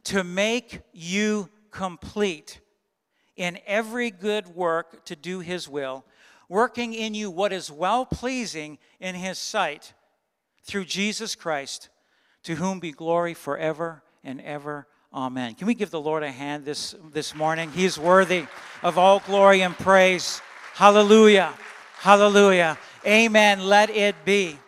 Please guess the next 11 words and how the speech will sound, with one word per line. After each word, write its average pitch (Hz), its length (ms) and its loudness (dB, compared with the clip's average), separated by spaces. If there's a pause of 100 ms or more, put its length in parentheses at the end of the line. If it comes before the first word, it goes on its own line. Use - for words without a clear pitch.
(500)
So - 160 -6
today, 214 480 -2 (800)
regarding 202 500 -4
this, 196 300 -6
an 220 180 -6
answer. 214 500 -8
I 185 100 -6
want 226 160 -4
to 196 100 -8
answer 196 440 -8
this 175 420 -6